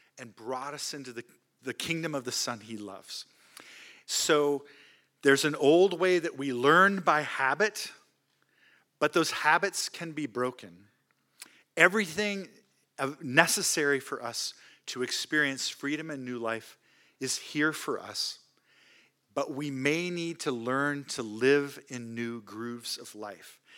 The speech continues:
And I think the Beatitudes chart nine shifts, nine, nine new grooves to go from,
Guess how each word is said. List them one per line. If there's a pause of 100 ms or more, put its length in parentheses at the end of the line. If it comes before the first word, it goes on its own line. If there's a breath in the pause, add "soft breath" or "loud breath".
(260 loud breath)
And
I
think
the
Beatitudes
chart (340 loud breath)
nine
shifts,
nine, (360 loud breath)
nine
new
grooves
to
go
from,